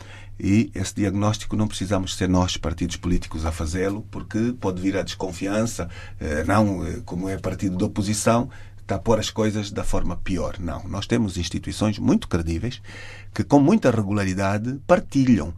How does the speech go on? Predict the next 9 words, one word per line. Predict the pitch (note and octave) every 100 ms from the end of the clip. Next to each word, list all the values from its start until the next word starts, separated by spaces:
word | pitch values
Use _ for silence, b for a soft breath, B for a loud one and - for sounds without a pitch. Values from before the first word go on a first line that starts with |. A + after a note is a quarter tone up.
| -
não | F#2+ G#2+
só | A#2 B2 C3+ E3+ F#3+
leituras | D3 C#3 D#3+ -
simples, | F2 D#2+ -
mas | E2+ F2+
leituras | F#2+ C3+ B2+
fundamentadas | - A#3 G3+ B2 G#2 G2 G2+ G#2+ - B B B -
da | G#2+
sociedade. | G2+ F2+ - A#2+ G2 E2+ D#2+